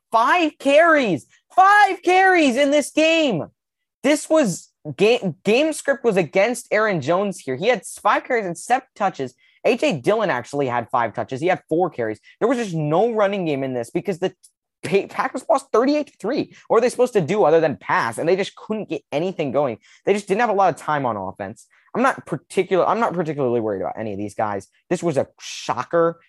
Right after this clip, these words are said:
right here. But again, don't overreact to week one is kind of the theme of this episode. Aaron Jones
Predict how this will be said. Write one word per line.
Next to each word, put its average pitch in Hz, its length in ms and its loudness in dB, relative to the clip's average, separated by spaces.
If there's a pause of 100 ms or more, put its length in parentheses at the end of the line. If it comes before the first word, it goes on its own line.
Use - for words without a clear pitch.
(100)
right 147 200 -2
here. 165 200 2
But 120 240 -2
again, 113 340 -2
don't 139 220 0
overreact 165 460 0
to 123 100 -8
week 123 180 -4
one 110 180 -4
is 98 80 -12
kind 127 160 -4
of 113 60 0
the 107 80 -2
theme 127 320 -6
of 120 60 -2
this 117 160 -4
episode. 101 500 -6 (400)
Aaron 180 300 2
Jones 143 300 -2